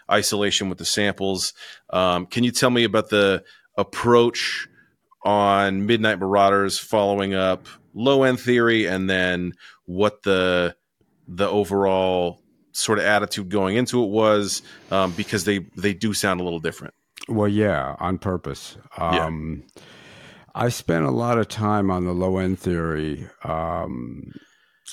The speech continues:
Speaker 2: sculpting the elements so it almost sounded like people were sitting down and playing it,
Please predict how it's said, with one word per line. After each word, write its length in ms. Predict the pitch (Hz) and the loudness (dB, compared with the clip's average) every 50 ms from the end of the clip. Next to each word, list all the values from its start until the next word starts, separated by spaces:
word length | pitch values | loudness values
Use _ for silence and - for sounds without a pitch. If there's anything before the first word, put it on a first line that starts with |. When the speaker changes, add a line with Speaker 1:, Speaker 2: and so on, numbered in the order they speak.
| - _ _ _ _ _ - | -18 _ _ _ _ _ -12
Speaker 2:
sculpting 720 | - - - - - 113 107 110 107 - - 110 95 95 90 | -10 -10 -8 -4 -2 -2 -2 -2 -4 -4 -4 -2 -2 -2 -2
the 160 | 85 85 80 | -4 -4 -4
elements 540 | 76 73 90 95 90 87 85 78 78 73 71 | -4 -4 -4 -4 -4 -4 -4 -4 -6 -6 -8
so 260 | - - - 87 85 | -8 -6 -6 -4 -4
it 60 | 85 87 | -4 -4
almost 360 | 90 92 92 92 87 82 - | -4 -2 -2 -4 -4 -6 -6
sounded 340 | - 95 87 87 85 87 85 | -4 -4 -4 -4 -4 -4 -4
like 200 | 82 80 82 - | -4 -6 -6 -6
people 300 | - 98 90 - 82 80 | -6 -8 -6 -6 -6 -6
were 100 | 78 78 | -6 -6
sitting 360 | - - 95 85 82 85 76 | -6 -6 -6 -4 -4 -4 -4
down 200 | 78 78 76 78 | -4 -4 -4 -4
and 140 | 76 73 - | -6 -8 -10
playing 400 | - - 82 82 80 82 78 78 | -8 -6 -6 -4 -4 -4 -6 -6
it, 220 | 69 62 60 - | -8 -8 -10 -14